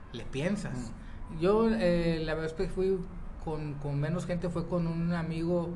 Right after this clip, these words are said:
Speaker 1: que tú conoces también,
Speaker 2: <laughs>
Speaker 1: que se llama Samuel Sánchez, que le mandamos un saludo.
Speaker 2: <laughs>
Speaker 1: Eh, y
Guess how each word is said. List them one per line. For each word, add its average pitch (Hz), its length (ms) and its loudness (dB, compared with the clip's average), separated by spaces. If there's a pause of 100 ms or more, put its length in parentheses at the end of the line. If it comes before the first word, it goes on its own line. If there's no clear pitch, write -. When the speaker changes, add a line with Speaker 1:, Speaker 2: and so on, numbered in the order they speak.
(460)
Speaker 1:
que 143 80 -6
tú 139 140 -4
conoces 151 400 -2
también, 139 400 0 (300)
Speaker 2:
<laughs> 139 320 -2
Speaker 1:
que - 80 -10
se 139 80 -4
llama 151 160 0
Samuel 147 340 -2
Sánchez, 143 400 -2 (1120)
que 135 80 -4
le 135 100 -2
mandamos 127 320 -4
un 143 80 0
saludo. 135 440 -2
Speaker 2:
<laughs> 147 60 2 (1200)
Speaker 1:
Eh, 151 420 0
y 135 60 -4